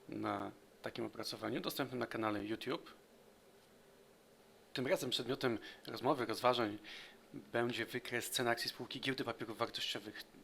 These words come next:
Ta dzisiejsza luka, która tutaj jest widoczna, to jest nic innego jak efekt odcięcia praw do dywidendy. Porównując ze sobą dwa wykresy, to jest wykres tygodniowy, nie uwzględniający dywidend, można zauważyć, że tydzień prawdopodobnie zakończy się potężną czarną świecą z długim cieniem,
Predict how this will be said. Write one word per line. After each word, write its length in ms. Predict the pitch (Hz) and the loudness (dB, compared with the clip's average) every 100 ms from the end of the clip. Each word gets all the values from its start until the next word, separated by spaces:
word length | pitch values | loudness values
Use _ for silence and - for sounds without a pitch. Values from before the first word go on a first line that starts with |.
| - | -4
Ta 80 | 123 | 0
dzisiejsza 380 | - 185 185 | 4 4 4
luka, 220 | 135 147 143 | 2 0 -4
która 320 | 123 120 110 | 0 0 0
tutaj 360 | - - 117 | -4 0 2
jest 160 | 113 - | 2 0
widoczna, 380 | - 143 - 123 | -4 0 2 0
to 100 | 120 | -2
jest 120 | 104 | -2
nic 200 | 180 - | -4 -4
innego 320 | 123 143 156 | -2 0 2
jak 200 | 120 - - | 0 -2 -6
efekt 320 | - 160 160 - | -2 0 0 -2
odcięcia 560 | - - - 127 - | -6 -6 -4 0 0
praw 360 | 123 110 117 - | -2 0 0 0
do 80 | 113 | -4
dywidendy. 540 | 120 117 110 98 - - - - - - - - - - - - - - - - - | -4 -2 0 -2 -4 -14 -20 -20 -20 -20 -20 -20 -20 -20 -20 -20 -20 -8 -6 -6 -6
Porównując 540 | - 123 127 196 214 - | -2 0 4 4 4 0
ze 100 | 139 | 0
sobą 300 | 143 139 113 | 4 4 4
dwa 380 | - - 120 143 - - - | 2 6 6 6 -4 -14 -8
wykresy, 460 | - - 104 - | -6 -2 -4 -4
to 140 | - - | -4 0
jest 220 | 82 - | 0 0
wykres 440 | 151 - 117 - - - - - - | -4 -2 -2 -2 -6 -12 -16 -6 2
tygodniowy, 720 | 160 123 110 98 95 113 180 - - - - | 4 4 2 -2 0 0 0 -2 -12 -14 -10
nie 280 | 120 123 170 | -4 2 2
uwzględniający 480 | 113 117 120 123 - | 2 -2 0 0 -2
dywidend, 360 | 113 107 143 113 | -4 -6 -6 -4
można 260 | 135 160 | -2 -2
zauważyć, 420 | 117 110 127 135 | -2 2 2 2
że 140 | 107 104 | 0 -2
tydzień 560 | - 151 151 113 131 | -2 0 2 2 0
prawdopodobnie 720 | 185 - 117 123 - 123 104 123 | 0 2 2 2 0 0 2 4
zakończy 360 | 127 123 113 | 2 2 2
się 160 | - 127 | 2 2
potężną 480 | 135 - 170 151 120 | 0 4 4 4 2
czarną 340 | 139 131 120 | 4 4 2
świecą 340 | - 113 139 | 0 -4 -4
z 80 | 127 | -2
długim 300 | 120 165 110 | 0 2 2
cieniem, 360 | - 131 139 | 0 0 0